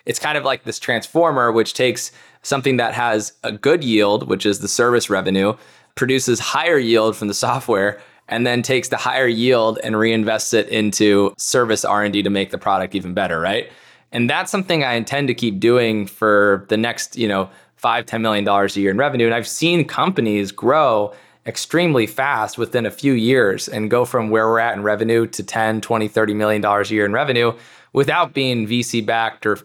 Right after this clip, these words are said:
angel invested fundraising or anything like that. So I know it's possible.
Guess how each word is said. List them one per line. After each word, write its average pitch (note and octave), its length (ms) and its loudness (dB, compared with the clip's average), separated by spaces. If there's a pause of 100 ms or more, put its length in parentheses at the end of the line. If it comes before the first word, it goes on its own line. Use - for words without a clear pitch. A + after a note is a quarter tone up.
angel A2 340 0
invested G#2 400 -2
fundraising G2+ 580 0
or G2 80 0
anything G2+ 260 -2
like F#2 180 -2
that. E2+ 260 -2
So G#2+ 300 0 (540)
I A#2+ 120 -2
know E3+ 300 2
it's D3+ 120 -2
possible. A#2 720 -2